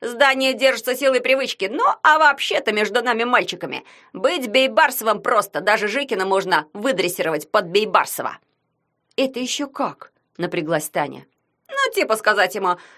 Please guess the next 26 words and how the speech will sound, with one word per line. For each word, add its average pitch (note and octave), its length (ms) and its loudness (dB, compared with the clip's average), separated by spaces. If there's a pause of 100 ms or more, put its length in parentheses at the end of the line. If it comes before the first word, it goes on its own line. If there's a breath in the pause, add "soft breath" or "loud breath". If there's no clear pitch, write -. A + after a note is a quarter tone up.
(120)
Жорик, D4+ 680 4
слухай C4 420 0
сюды, B3+ 520 2 (460 soft breath)
"В G#3+ 120 -10
зеркала C#4 640 4
не C#4 120 -4
смотри, C#4 560 0
чёлочку C#4+ 400 0
не C4+ 100 -6
поправляй, C#4 580 2
глазки C4+ 320 0
не C4+ 120 -4
закатывай, C#4+ 640 2
больше C4+ 440 0
молчи. F3 400 0 (140)
Будь - 200 -6
напористым, A#3+ 680 2
но A3+ 100 0
не B3 120 -2
грубым. A3+ 420 0
Никогда D4+ 460 2
не D#4 140 0
объясняй C#4+ 420 0
причин C4+ 400 -2
своих C4 280 0
поступков. C4 540 0